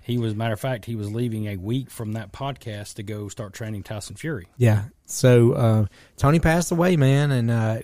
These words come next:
Speaker 2: if you didn't have an opportunity to meet Tony, uh, then you missed out,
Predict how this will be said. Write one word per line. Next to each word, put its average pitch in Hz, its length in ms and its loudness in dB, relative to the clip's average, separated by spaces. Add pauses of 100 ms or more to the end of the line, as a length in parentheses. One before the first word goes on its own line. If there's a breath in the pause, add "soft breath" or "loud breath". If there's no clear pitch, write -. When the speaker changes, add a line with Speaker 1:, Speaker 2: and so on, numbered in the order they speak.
(400)
Speaker 2:
if - 520 -6
you 131 60 4
didn't 135 140 6
have 131 120 2
an 131 60 0
opportunity 135 420 0
to 123 80 2
meet 131 240 2
Tony, 131 500 4
uh, 107 320 2
then 113 220 -2
you 123 120 -2
missed 139 280 0
out, 95 180 -2